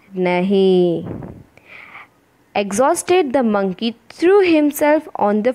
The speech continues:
floor and saying, "Please, dear cave, open the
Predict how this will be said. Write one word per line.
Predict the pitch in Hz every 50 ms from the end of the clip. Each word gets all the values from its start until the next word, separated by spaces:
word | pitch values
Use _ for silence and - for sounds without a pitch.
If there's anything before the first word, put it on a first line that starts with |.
| 254
floor | - 214 196 196 190 190 - -
and | - 190 202 196 -
saying, | - 202 202 208 233 254 240 - - - - - - _ _ _ _ _ _ -
"Please, | 226 - - - - 302 320 311 -
dear | - 269 240 240 233 226 233 - -
cave, | - - - - - - - _ _ _ _ _ -
open | 240 233 254 262 294 302 302 277
the | 277 311 302